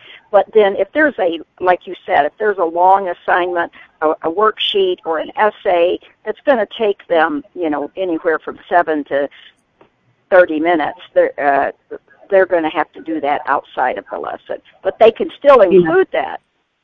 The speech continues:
Speaker 1: In
Speaker 2: Yes.
Speaker 1: fact, it would be helpful to include that.
Speaker 2: Yes, it would be very helpful.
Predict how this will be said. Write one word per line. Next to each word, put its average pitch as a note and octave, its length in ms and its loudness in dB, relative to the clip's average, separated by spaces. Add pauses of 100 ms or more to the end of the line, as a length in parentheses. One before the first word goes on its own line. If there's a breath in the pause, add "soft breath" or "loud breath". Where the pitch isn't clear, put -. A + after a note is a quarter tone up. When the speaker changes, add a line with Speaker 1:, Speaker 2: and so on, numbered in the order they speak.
(680)
Speaker 1:
In F#3 60 4
Speaker 2:
Yes. E3+ 180 6
Speaker 1:
fact, G3+ 200 2
it F#3+ 100 -4
would F#3 160 -6
be E3+ 420 -2 (120)
helpful - 560 2
to C#3 80 -8
include - 460 -12
that. - 220 -12 (920)
Speaker 2:
Yes, F#3 300 4
it G#3 40 2
would F3 120 4
be F#3+ 120 8
very F3 300 4
helpful. C#3+ 580 0